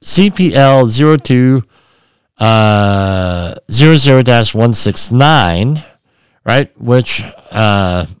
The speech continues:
is one of the current directives, right? That's a current directive.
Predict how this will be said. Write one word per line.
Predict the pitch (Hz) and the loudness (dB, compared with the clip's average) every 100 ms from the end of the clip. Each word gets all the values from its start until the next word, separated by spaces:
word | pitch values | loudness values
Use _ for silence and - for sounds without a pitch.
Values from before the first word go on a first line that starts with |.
| _ _ - | _ _ -4
is | 120 113 92 | 0 0 -2
one | 104 120 | 0 2
of | 113 | 2
the | 110 | 0
current | - 120 113 101 | -2 -2 -2 -2
directives, | 117 156 - 65 64 - - | -2 -2 -4 -14 -12 -12 -10
right? | 92 | -8
That's | 80 107 - | -6 -6 -6
a | |
current | - 120 107 | -4 -2 -2
directive. | 110 117 - - - | -4 -6 -8 -16 -18